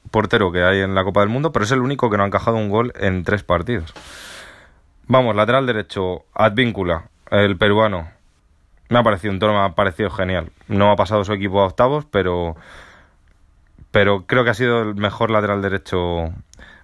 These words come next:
el mejor lateral derecho de estos tres partidos. Luego tenemos un banquillo, ¿eh? Vamos a ver, eh, de, como centrales, Godín, de Uruguay, que ha sido un jefe total y absoluto,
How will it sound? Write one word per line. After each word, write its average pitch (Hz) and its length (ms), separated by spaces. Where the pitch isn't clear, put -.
el 98 400
mejor 98 240
lateral 113 240
derecho 123 240
de 131 80
estos 104 340
tres 113 160
partidos. 82 480
Luego 123 180
tenemos 135 240
un 120 80
banquillo, 92 460
¿eh? 131 140
Vamos 120 220
a 110 60
ver, 92 340
eh, 110 320
de, 110 160
como 117 180
centrales, 120 600
Godín, 120 600
de 120 80
Uruguay, 143 580
que 110 80
ha 104 40
sido 107 180
un 98 160
jefe 123 420
total 110 280
y 107 40
absoluto, 104 580